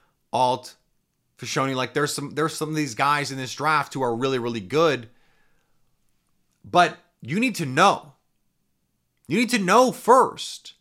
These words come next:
And unless you play Sean Rhyan, you're not gonna know what he is or what he can do. All right, back tomorrow, Expert Tuesday. We've got Lily Zhao coming in on Wednesday. We've got a crossover Thursday. It's Packers. It's, it's the Chiefs.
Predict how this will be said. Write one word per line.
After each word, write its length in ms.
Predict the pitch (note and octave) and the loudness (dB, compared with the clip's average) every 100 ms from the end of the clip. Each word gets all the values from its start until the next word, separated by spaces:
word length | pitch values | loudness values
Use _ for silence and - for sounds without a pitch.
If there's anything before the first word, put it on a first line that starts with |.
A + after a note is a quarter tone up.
| _ _ _ _ _ _ _ _ _ _ _ - | _ _ _ _ _ _ _ _ _ _ _ -4
And 180 | D#3+ D#3+ | -2 0
unless 360 | D#3 G#3 - | 0 0 -2
you 100 | G#3 | -6
play 840 | - - C3 F3+ F#3+ D#3+ C#3+ B2 - | -8 -14 -2 2 2 0 -2 -8 -10
Sean 340 | - E3 D#3 | -4 0 0
Rhyan, 440 | C3 D3+ C3 G#2+ | 0 -2 -2 -4
you're 140 | A2 A#2 | -6 -4
not 240 | A#2+ B2+ | -4 -6
gonna 160 | C#3 A2+ | -8 -6
know 240 | G#2 G#2 | -4 -6
what 200 | G2+ G2+ | -4 -8
he 200 | F#2+ F#2+ | -8 -10
is 120 | F#2+ | -10
or 40 | F2+ | -10
what 160 | E2+ | -12
he 60 | E2+ | -14
can 140 | F2 D#2+ | -16 -18
do. 100 | - _ _ _ _ _ _ _ _ _ _ _ _ | -20 _ _ _ _ _ _ _ _ _ _ _ _
All 80 | D3 | 4
right, 120 | D3+ | 4
back 220 | - F3 F3+ | 6 6 6
tomorrow, 400 | E3 D#3 D3 C#3+ | -2 0 0 0
Expert 460 | D#3+ - E3 D#3 | -4 -4 -6 -4
Tuesday. 640 | E3 E3 A#2 D3 D3 C3+ - _ _ _ | -4 -4 0 2 2 -2 -8 _ _ _
We've 120 | A#2+ | 0
got 220 | D3 C3 | 2 2
Lily 180 | D3 D3 | 2 -2
Zhao 320 | C3 D3 C3+ | 4 4 4
coming 240 | C#3+ C#3+ C#3+ | 0 -2 -2
in 160 | C#3+ | -2
on 340 | - B2 A#2 A2 | -4 -4 -6 -4
Wednesday. 480 | D3 D#3+ B2+ D3+ | -4 -4 -2 -2
We've 100 | D3 | -2
got 140 | B2 A#2 | 0 -2
a 40 | |
crossover 540 | A2+ B2 A#2 A#2 G2 G2+ | -2 -4 -4 -6 -10 -12
Thursday. 920 | - D#3 E3+ D3 A#2+ D#3 D#3 C#3+ B2 _ _ _ _ | -2 0 0 -2 -2 0 2 -2 -8 _ _ _ _
It's 120 | - - | -20 -6
Packers. 480 | D3+ D3+ D3+ B2 | 2 2 2 -6
It's, 240 | A#2 - - _ | -8 -12 -18 _
it's 160 | B2+ - | -12 -10
the 80 | |
Chiefs. 680 | A#2+ D3+ E3+ A#2+ - - - | -8 -4 -4 -6 -12 -16 -18